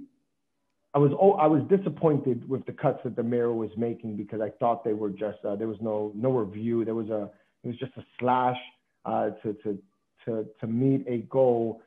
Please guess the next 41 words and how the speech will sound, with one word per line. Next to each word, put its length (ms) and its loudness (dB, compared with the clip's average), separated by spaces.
as 140 -2
opposed 340 -4
to 60 -4
really 280 2
understanding 520 -2
how 140 0
our 220 0
city 160 -2
moves 400 0
and 80 -4
how 120 -2
our 180 -2
city 160 -4
operates. 440 -2
Uh, 220 -2
the 140 -6
Department 440 -2
of 100 -6
Sanitation 480 -2
has 80 -6
been 160 -6
doing 200 -4
a 40 -6
great 300 -4
job, 240 0
and 80 -4
it's 100 -14
because 320 -8
it's 100 -12
been 160 -6
well 240 0
resourced. 460 -4
Once 180 -4
we 120 -6
start 240 -2
cutting 240 -2
that, 320 -2
we 260 0
dive 260 0
into 320 -4
a, 60 -2